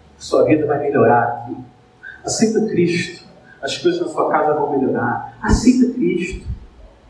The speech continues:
você vai receber saúde, dinheiro, emprego. Quanta gente oferece esse evangelho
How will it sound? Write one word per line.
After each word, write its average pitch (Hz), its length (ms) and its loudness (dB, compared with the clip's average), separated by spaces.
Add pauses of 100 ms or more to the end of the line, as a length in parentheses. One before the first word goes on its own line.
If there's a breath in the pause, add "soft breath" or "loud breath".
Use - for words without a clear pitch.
você - 160 -2
vai 185 80 -4
receber 185 300 2
saúde, 175 880 2 (500)
dinheiro, - 920 4 (480)
emprego. - 760 0 (100)
Quanta 254 380 0
gente - 720 -2 (360 loud breath)
oferece - 460 2
esse - 140 -2
evangelho 156 560 -2